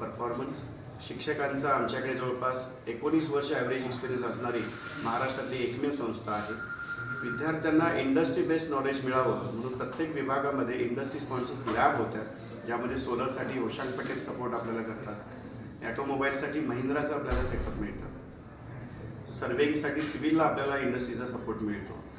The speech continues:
विद्यार्थ्यांचा जो बाहेर स्टार्टअप आणि प्रोजेक्टच्या कॉम्पिटिशन्समध्ये असणारे प्राइजेस, विद्यार्थ्यांचा रिझल्ट,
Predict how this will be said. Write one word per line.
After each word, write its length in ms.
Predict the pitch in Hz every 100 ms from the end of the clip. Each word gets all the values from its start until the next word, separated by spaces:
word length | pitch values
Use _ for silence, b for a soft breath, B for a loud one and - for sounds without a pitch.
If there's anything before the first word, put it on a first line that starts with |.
| -
विद्यार्थ्यांचा 680 | 120 120 139 147 147 147 147
जो 160 | 143 147
बाहेर 300 | 135 135 135
स्टार्टअप 720 | - 123 120 139 143 135 -
आणि 240 | 123 127 - - - -
प्रोजेक्टच्या 380 | 123 - - 151
कॉम्पिटिशन्समध्ये 880 | 135 113 123 131 131 127 127 123 123
असणारे 300 | 123 123 123
प्राइजेस, 720 | 117 110 110 - - - - -
विद्यार्थ्यांचा 680 | 120 127 127 135 120 123 110
रिझल्ट, 440 | 110 101 139 143